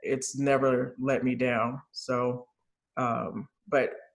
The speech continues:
you know, that's how you get invited to the weddings and the, the baby showers, <laughs> you know, and, and I've been coaching twenty years now. So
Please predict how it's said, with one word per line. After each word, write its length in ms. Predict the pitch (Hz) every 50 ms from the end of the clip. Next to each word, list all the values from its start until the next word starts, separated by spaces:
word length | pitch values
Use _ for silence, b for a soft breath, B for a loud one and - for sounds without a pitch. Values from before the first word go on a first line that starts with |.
| _ _ _ _ _ -
you 80 | 175
know, 140 | 165 135 127
that's 240 | 123 151 165 170 -
how 80 | 190 175
you 120 | 170 175
get 140 | 175 180 175
invited 420 | 175 165 160 156 160 160 175 170 -
to 100 | - 165
the 100 | 170 160
weddings 480 | 143 143 139 151 175 175 180 175 170
and 180 | 165 147 143 143
the, 320 | 139 135 135 135 135 131 B B B B B B B B B B B -
the 40 | -
baby 300 | 139 143 143 160 - 185
showers, 600 | 185 - - 160 156 156 165 180 185 196 226 -
<laughs> 1040 | 185 208 226 185 185 - 247 - 196 - 175 - - - - - - - - - _
you 120 | - 170 156
know, 220 | 151 147 147 151
and, 160 | 151 139 135 - -
and 100 | 147 143
I've 280 | 147 147 143 139 -
been 160 | - 156 151 147
coaching 340 | - 165 165 160 170 156
twenty 300 | 151 - 165 160 156 151
years 420 | 147 147 160 180 190 180 165 170 180
now. 320 | 147 143 143 143 147 147
So 640 | 143 - - 143 147 147 147 143 143 143 143 143